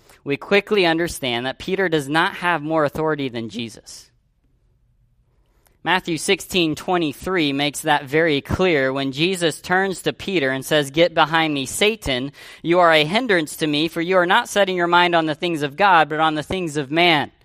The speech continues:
That's a pretty clear signal that you've overstepped your bounds. Oh, Peter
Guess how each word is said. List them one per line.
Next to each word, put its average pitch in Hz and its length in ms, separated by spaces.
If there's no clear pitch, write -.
That's 175 140
a 208 60
pretty - 320
clear 254 280
signal 180 520
that 180 160
you've 190 120
overstepped 214 640
your 190 80
bounds. 175 680
Oh, 127 80
Peter 165 440